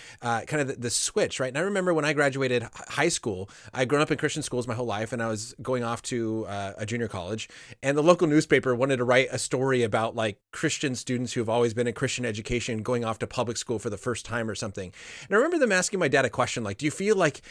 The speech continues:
you know, he's been, you know, in this bubble, you know, secluded from the real world and, and, and, and hidden from the real things of life?" And I just remember my dad responding and saying something like, "So, yeah, we've protected him from drugs and alcohol, and, like, I,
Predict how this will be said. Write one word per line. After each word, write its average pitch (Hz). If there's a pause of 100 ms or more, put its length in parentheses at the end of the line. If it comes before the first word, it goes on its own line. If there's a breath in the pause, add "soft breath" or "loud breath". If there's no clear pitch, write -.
(240 loud breath)
you 131
know, 135
he's 135
been, 123 (160 loud breath)
you 123
know, 131
in 165
this 117
bubble, 110
you 117
know, 120
secluded 160
from 139
the 123
real 127
world 123
and, 113 (260 loud breath)
and, 120
and, 117
and 117
hidden 185
from 139
the 123
real 131
things 143
of 110
life?" 120 (420 loud breath)
And 185
I 220
just 180
remember 233
my 170
dad 151
responding 131
and 110
saying 131
something 139
like, 113 (400 soft breath)
"So, 175
yeah, 202
we've 135
protected 160
him 180
from 156
drugs 131
and 127
alcohol, 131
and, 117
like, 117 (120)
I, 135